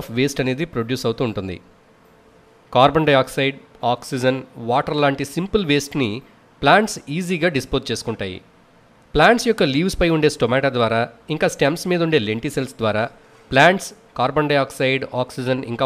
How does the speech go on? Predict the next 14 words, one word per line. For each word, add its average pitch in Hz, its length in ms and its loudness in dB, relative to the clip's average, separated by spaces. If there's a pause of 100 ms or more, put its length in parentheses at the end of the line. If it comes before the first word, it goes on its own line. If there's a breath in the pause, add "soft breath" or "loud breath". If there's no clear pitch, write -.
వాటర్లను 120 500 0 (440 loud breath)
ఈజీగా 202 340 2
ఎక్స్క్రీట్ - 360 -8
చేస్తాయి. 101 340 -6 (1080)
మిగిలిన 254 460 2
టాక్సిక్ 180 400 2
వేస్ట్‌లను 151 400 0 (500)
లీవ్స్, 185 320 -2 (540)
బార్క్, 127 340 4 (320)
ఫ్రూట్స్‌లో 151 500 -2
స్టోర్ 117 380 -4
చేసి 117 220 -4 (460)
ఎక్స్క్రీట్ 131 380 -8
చేస్తాయి. 104 360 -6